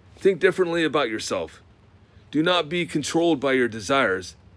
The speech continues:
but rule over your desires and aim them in such a way that they honor God.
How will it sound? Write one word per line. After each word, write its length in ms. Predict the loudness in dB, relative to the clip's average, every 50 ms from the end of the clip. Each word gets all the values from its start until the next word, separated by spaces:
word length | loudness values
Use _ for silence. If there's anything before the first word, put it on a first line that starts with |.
| -20 -20 -20 -20 -20 -20 -20 -4 2 2
but 140 | 2 2
rule 540 | 2 0 2 4 6 8 8 8 8 6 4 2
over 400 | 2 2 2 2 2 2 0 0
your 240 | 0 0 -2 0
desires 580 | 0 -2 -4 -2 -2 0 2 2 2 0 -2 -6 -8 -6
and 140 | -6 -4 -4
aim 300 | -2 0 0 0 0 0
them 220 | -2 -2 -2 -4
in 80 | -4 -2
such 240 | -2 -2 -2 0 0
a 40 |
way 220 | 0 2 2 2 2
that 200 | 2 0 0 0
they 120 | -2 -2 -2
honor 280 | -2 -4 -2 0 -2 -2
God. 460 | -2 -2 -2 -2 -2 -2 -4 -8 -12